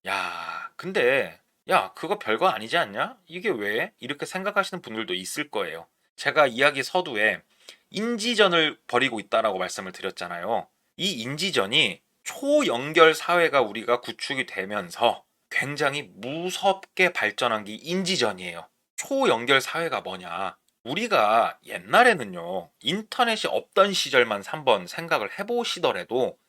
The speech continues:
새로운 사람들을 만나서 이야기를 하고 하는 게 굉장히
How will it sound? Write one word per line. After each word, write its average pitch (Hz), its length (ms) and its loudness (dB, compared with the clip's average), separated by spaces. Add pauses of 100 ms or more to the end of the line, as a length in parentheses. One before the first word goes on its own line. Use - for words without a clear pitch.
(120)
새로운 294 520 0
사람들을 208 540 0
만나서 117 760 0
이야기를 120 480 0
하고 139 240 -6
하는 156 300 -6
게 127 200 -2
굉장히 135 600 -4